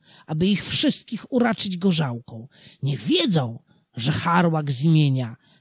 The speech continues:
przestał być zmienia Harłakiem”. Myśl tę już pierwej miał diabeł w głowie i tylko dodał:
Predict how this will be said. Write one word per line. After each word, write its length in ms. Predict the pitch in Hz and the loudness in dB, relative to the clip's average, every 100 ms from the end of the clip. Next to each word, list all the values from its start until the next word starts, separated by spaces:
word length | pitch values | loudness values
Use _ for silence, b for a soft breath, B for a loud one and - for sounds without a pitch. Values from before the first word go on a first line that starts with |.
| - | -4
przestał 560 | - 214 - - 170 | 0 0 0 -2 -4
być 200 | 160 160 | 0 0
zmienia 460 | 131 165 185 165 156 | 4 8 10 10 6
Harłakiem”. 840 | - 143 151 135 127 - 127 131 170 _ _ _ _ _ _ _ 156 | 0 0 2 0 -4 -10 -10 -10 -14 _ _ _ _ _ _ _ 6
Myśl 420 | 190 - - - | 8 6 2 -2
tę 120 | 175 | 2
już 400 | 170 170 165 - | 6 6 4 0
pierwej 760 | - 294 220 127 127 127 143 _ - | -2 0 2 0 0 -2 -4 _ 0
miał 260 | 143 135 | 2 2
diabeł 500 | 131 135 147 131 135 | 0 2 2 4 2
w 140 | 131 123 | 2 -2
głowie 500 | 151 156 160 196 220 B B B | 2 4 4 4 0 B B B
i 120 | 180 | 2
tylko 380 | 185 165 - 151 | 6 6 4 2
dodał: 540 | 135 123 113 110 127 | 2 0 -2 -8 -10